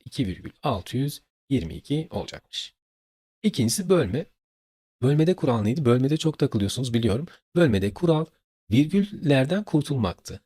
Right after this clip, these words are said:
Her ikisini aynı adette kurtaracaktı. Burada sıfır on biri bak iki kez kurtarmam gerekiyor. O zaman buna da aynısını uygulayacağım.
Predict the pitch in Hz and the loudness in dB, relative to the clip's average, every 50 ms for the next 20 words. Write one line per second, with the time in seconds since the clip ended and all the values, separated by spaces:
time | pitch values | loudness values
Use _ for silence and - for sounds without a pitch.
0 | _ - 170 175 165 - 151 - 170 165 - - 147 147 131 113 101 95 104 104 | _ -2 0 0 0 0 -2 -4 -4 -2 2 2 4 4 4 4 4 2 0 -2
1 | _ - 175 165 - 117 - 113 87 73 - - - - - - _ _ _ _ | _ -4 -4 -2 -4 -4 -2 -2 -2 -2 -4 -8 -8 -12 -16 -20 _ _ _ _
2 | _ _ _ _ _ - 190 190 180 - 196 - 196 185 175 156 117 107 123 120 | _ _ _ _ _ 0 0 2 2 0 -2 0 2 2 4 4 4 2 2 2
3 | 107 - - - 139 - 214 196 - - 117 95 - - - - 95 - - 92 | 0 -2 -2 -4 0 0 0 0 0 0 -2 -2 -2 -4 -4 -4 -4 -4 -4 -6
4 | 90 87 90 90 92 92 87 87 - - - 156 180 - _ _ _ _ _ - | -4 -6 -8 -8 -6 -6 -6 -6 -6 -6 -6 -6 -6 -8 _ _ _ _ _ -4
5 | 135 120 127 135 139 - _ _ _ _ _ - 135 151 139 117 127 135 135 117 | 0 0 0 0 0 -4 _ _ _ _ _ 0 2 4 4 2 2 2 2 0
6 | 101 98 - 92 87 85 80 87 90 87 - 104 - 151 - | 0 -2 -4 -6 -6 -6 -6 -6 -6 -4 -2 -2 -4 -4 -6